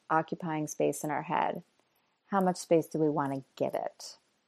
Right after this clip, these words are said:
So I love that, and I'm so grateful to Jerome for the way that he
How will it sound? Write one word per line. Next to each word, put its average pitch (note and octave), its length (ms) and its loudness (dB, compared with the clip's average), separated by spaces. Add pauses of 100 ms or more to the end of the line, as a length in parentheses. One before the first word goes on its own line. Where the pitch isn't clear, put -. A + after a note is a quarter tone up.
(320)
So - 340 8
I F3 120 4
love E3 400 8
that, C#3 280 10
and D3+ 140 2
I'm D3+ 100 2
so E3 480 12
grateful D3 540 4
to D3+ 160 -2
Jerome D3 500 2
for D3+ 140 0
the D3 100 2
way D3 220 8
that D3+ 280 6
he D3 380 2